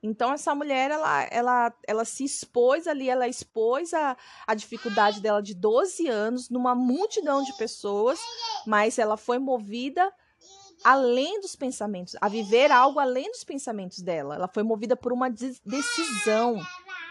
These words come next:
por algo mais forte, mais poderoso do que a limitação dela, que era o fluxo.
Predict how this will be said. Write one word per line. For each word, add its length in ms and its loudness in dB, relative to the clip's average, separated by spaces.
por 200 2
algo 640 4
mais 480 -2
forte, 720 0
mais 240 -4
poderoso 680 4
do 100 -4
que 160 -2
a 60 4
limitação 840 -4
dela, 360 -2
que 160 -4
era 140 0
o 40 -4
fluxo. 680 -4